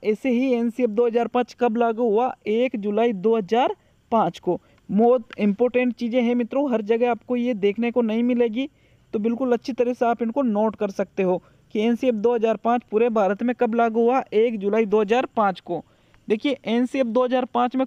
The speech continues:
कुल अध्यायों की संख्या पाँच है। मैं इन अध्यायों को बिल्कुल अच्छी तरह से आपको पढ़ाने वाला हूँ। देखिए, इन पाँच अध्यायों में normally मैं बता देता हूँ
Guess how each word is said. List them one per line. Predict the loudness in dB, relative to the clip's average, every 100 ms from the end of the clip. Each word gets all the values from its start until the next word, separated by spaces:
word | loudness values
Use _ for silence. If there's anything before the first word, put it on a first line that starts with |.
| 0
कुल | 0
अध्यायों | 0 0 0 2 0
की | -2 -4
संख्या | -2 -2 0 0
पाँच | 0 0 0 -2
है। | -6 -6 _ _ _
मैं | -2 0
इन | 2
अध्यायों | 0 0 0 0
को | -2
बिल्कुल | -4 -4 -4 -2 -2
अच्छी | -4 -2
तरह | 0 0
से | 0
आपको | -2 -4
पढ़ाने | -4 0 0 2
वाला | 2 2
हूँ। | 0 0 -4 _ _ _ -4
देखिए, | -2 0 0
इन | 0 -2
पाँच | 0 0 0
अध्यायों | -2 -2 -2 0
में | 0 -2
normally | -2 0 0 0
मैं | 0 0
बता | 0 -2 -2
देता | -2 0
हूँ | 0 0